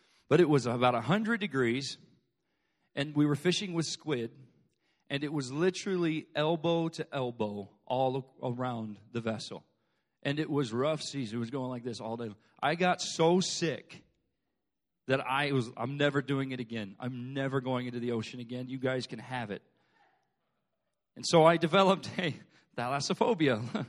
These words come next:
<laughs> deep irrational fear of what, not just what lies beneath the ocean, but what the waves and the power of the ocean. On March twenty-sixth, two thousand twelve, at five fifty-two Eastern Time on a Sunday, James Cameron,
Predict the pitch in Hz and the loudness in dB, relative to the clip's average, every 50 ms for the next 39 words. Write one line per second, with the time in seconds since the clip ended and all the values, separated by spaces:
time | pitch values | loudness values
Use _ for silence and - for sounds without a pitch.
0 | - - - - _ - 156 208 - 180 185 185 190 190 - - 190 185 165 - | -10 -18 -20 -12 _ -2 -2 0 0 2 2 2 2 2 0 0 -2 -4 -4 -2
1 | - 202 190 175 165 165 143 147 143 139 139 156 165 160 - - - _ _ _ | 0 2 4 4 4 4 2 2 2 4 4 4 4 2 -4 -12 -20 _ _ _
2 | _ _ _ _ _ - 131 156 185 190 - - 147 175 165 - 165 175 165 151 | _ _ _ _ _ -2 4 4 4 4 4 4 2 2 4 6 6 6 6 6
3 | 156 165 165 156 131 147 156 190 277 320 311 - - 202 165 151 151 143 - - | 4 4 4 2 2 2 2 6 8 6 6 6 4 4 4 6 6 6 6 6
4 | - 202 220 214 - - _ _ - - 180 170 180 165 196 202 202 - - 180 | 2 2 0 0 -10 -16 _ _ 4 4 4 6 8 8 8 8 8 4 4 4
5 | 175 151 175 208 220 214 208 214 190 156 190 185 170 160 - 185 190 190 185 175 | 6 8 8 8 8 8 6 6 4 0 0 0 0 2 6 8 8 10 8 8
6 | 170 160 151 143 131 147 131 131 123 117 113 - - - 120 107 - _ _ _ | 6 6 4 2 0 0 0 2 2 2 2 0 -4 -6 -8 -12 -12 _ _ _
7 | _ _ _ _ _ _ _ _ _ _ _ _ _ - 165 185 190 196 233 247 | _ _ _ _ _ _ _ _ _ _ _ _ _ 2 4 6 8 8 6 6
8 | 233 - - - 214 208 196 175 - - 190 180 175 - - 180 170 185 180 170 | 6 2 2 2 2 2 2 0 0 0 0 0 -2 -2 -4 -4 0 2 2 2
9 | 160 139 151 139 135 139 - 147 151 151 147 131 127 127 120 - - _ _ _ | 0 -2 -4 -8 -6 -2 0 2 4 4 4 4 2 0 0 -2 -8 _ _ _
10 | _ _ _ - - 151 151 151 151 147 - 151 139 - - - 135 127 - - | _ _ _ -2 0 2 2 2 0 -2 -2 -4 -4 -6 -8 -14 -12 -10 -6 -4
11 | 147 139 131 131 127 - - _ _ - 151 147 - - 135 123 - 139 127 123 | -2 -2 -2 -2 -4 -8 -12 _ _ -8 -8 -8 -8 -8 -10 -10 -8 -8 -6 -6
12 | 120 120 - 117 120 117 - - 156 143 131 123 117 113 117 117 113 - 156 160 | -8 -8 -8 -8 -8 -8 -8 -6 -8 -6 -6 -4 -4 -4 -4 -4 -6 -6 -4 -4
13 | 175 170 170 170 160 143 - - _ _ _ _ _ _ _ _ _ _ - - | -4 -4 -4 -6 -8 -8 -12 -16 _ _ _ _ _ _ _ _ _ _ -8 -4
14 | - 165 156 147 139 123 120 120 120 127 120 | -2 -2 -2 -2 -2 -2 -2 -2 -4 -6 -10